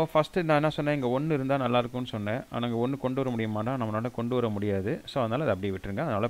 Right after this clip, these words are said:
பிரச்சனை இல்ல. இப்போ இதை ஜீரோ ஆக்கணும். இது எப்படி ஜீரோ ஆக்குவோம்? இங்க மைனஸ் சிக்ஸ் இருக்கா? அப்ப இதை டூ ஆல மல்டிப்ளை பண்ணா பிளஸ் சிக்ஸ் ஆகுமா? அப்ப ரெண்டையும் பிளஸ் பண்ணா மைனஸ் சிக்ஸ் பிளஸ் சிக்ஸ் என்ன ஆயிரும்? ஜீரோ ஆயிடுமா?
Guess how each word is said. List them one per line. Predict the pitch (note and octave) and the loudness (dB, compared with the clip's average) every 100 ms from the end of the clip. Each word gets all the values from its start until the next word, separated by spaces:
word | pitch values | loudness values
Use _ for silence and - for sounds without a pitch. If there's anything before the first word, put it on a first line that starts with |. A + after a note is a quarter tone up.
| G#2 | -4
பிரச்சனை | G2 G#2 F#2+ | -8 -6 -4
இல்ல. | F#2 C3+ - - - - - - C#3 | -2 -2 -4 -18 -20 -20 -18 -8 -2
இப்போ | F#3 D3 | 4 4
இதை | D3 B2 | 4 4
ஜீரோ | D3 B2 | 4 4
ஆக்கணும். | G2+ F#2+ - - - - - - - D#3 | 4 -4 -12 -18 -20 -20 -20 -20 -8 4
இது | E3 | 6
எப்படி | F3 E3+ | 6 4
ஜீரோ | D#3+ D3+ | 6 6
ஆக்குவோம்? | B2+ B2 A#2+ B2+ - | 4 2 2 0 -2
இங்க | B2 B2 | 0 2
மைனஸ் | C3+ E3 - | 2 0 -2
சிக்ஸ் | A#2+ G#2+ | -4 -4
இருக்கா? | G2+ A2+ A2+ A2+ - - - - - - | 2 4 4 2 -18 -20 -20 -20 -20 -8
அப்ப | A2 A2+ | -4 0
இதை | B2+ A#2 - | 2 2 2
டூ | F3+ | 4
ஆல | G#3 D3+ | 6 6
மல்டிப்ளை | C3 D3 C3 A#2+ | 2 0 2 2
பண்ணா | A#2 C3+ C3 | 2 -2 2
பிளஸ் | B2+ - | 2 2
சிக்ஸ் | C3+ - | -6 -2
ஆகுமா? | G2 G2+ G#2 G#2+ - - - - - | -2 0 -4 -6 -12 -20 -20 -10 -2
அப்ப | A#2+ | 2
ரெண்டையும் | B2+ D#3 D#3+ | 2 2 2
பிளஸ் | C3+ C3 | 2 2
பண்ணா | E3 C#3+ D#3+ - | 0 0 -2 0
மைனஸ் | A#2+ C#3 D3+ D3+ | 2 2 2 -2
சிக்ஸ் | C3 - | -4 0
பிளஸ் | A#2+ C3 | 0 0
சிக்ஸ் | - | -2
என்ன | A#2 A2+ | 0 0
ஆயிரும்? | G2+ G2+ - A2+ | 0 -4 -10 -6
ஜீரோ | B2+ C3+ | 0 0
ஆயிடுமா? | A2 A2+ | 0 -2